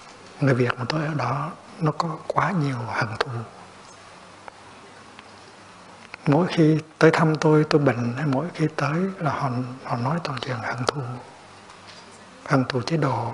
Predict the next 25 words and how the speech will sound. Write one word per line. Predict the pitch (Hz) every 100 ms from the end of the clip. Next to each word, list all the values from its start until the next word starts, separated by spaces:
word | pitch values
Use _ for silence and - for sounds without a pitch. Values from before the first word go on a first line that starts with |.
| - - -
hận | - 123
thù | 139
cộng | 120 127
sản. | - - 123 147 156 - - - - - - - - - - -
Mà | 156
tôi | 165 160
đã | 147
gần | 139 131
chết | 165 190
rồi | 165 135
mà | 139
không | 156
có | 175
lý | 170 196 190 -
tôi | 160
mang | 165 170 165
cái | 151
hận | 127
thù | 131 131
đó | 143 180
đi | 175 160
xuống | - 175 185
tường | 156 139
đài | 139 135
sao? | - 160